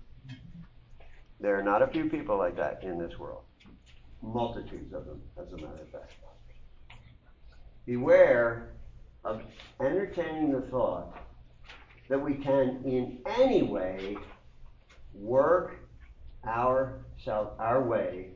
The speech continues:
into heaven. Work your way into heaven. Work your way into heaven by,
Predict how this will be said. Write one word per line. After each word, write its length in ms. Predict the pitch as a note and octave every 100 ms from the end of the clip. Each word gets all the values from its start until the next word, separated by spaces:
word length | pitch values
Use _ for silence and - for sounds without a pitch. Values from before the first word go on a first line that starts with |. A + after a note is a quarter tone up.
| -
into 220 | G2 F#2
heaven. 1400 | F2+ F2+ E2+ - - - - - - - - - F#2 G2
Work 420 | A#2+ D3+ D3 -
your 120 | C#3+ D3
way 360 | G2+ F#2 F#2 - -
into 240 | F#2+ G2+
heaven. 280 | - - - - - - - F3+ F#3+ - G#3 G3+ G3 - - - - - - -
Work 260 | A#2+ D3 D#3
your 100 | D#3
way 140 | E3
into 140 | D#3+ D#3
heaven 280 | D#3 B2
by, 340 | A2 A2 G#2+